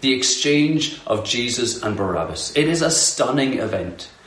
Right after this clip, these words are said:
There was a tradition that the Jews had every Passover. A prisoner would be pardoned and set free. Pilate has both Jesus, Jesus Christ, and Barabbas, who was also called Jesus, in his custody. One guilty,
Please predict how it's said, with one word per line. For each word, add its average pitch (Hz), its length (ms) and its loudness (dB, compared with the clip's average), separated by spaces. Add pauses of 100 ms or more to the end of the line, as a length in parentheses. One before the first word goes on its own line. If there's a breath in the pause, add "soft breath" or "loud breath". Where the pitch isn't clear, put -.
(160 loud breath)
There 151 120 2
was 175 140 6
a 175 100 2
tradition 165 440 2
that 156 100 2
the 131 100 -2
Jews 135 400 0
had 113 300 0
every 147 360 2
Passover. 117 720 -6 (440 loud breath)
A 120 80 -2
prisoner 165 800 2
would 127 120 0
be 107 120 -2
pardoned 127 560 2 (120)
and 104 100 -4
set - 300 0
free. - 320 -10 (520)
Pilate 170 320 6
has 135 120 0
both 120 300 -2
Jesus, 160 720 0 (280 loud breath)
Jesus 147 300 2
Christ, - 600 0
and 113 160 0
Barabbas, - 880 2 (280)
who 131 80 -4
was 123 100 0
also 156 440 2
called 113 280 0
Jesus, 101 380 -4
in 127 160 -2
his 127 140 -2
custody. - 600 -8 (180)
One 147 320 4
guilty, 139 540 -2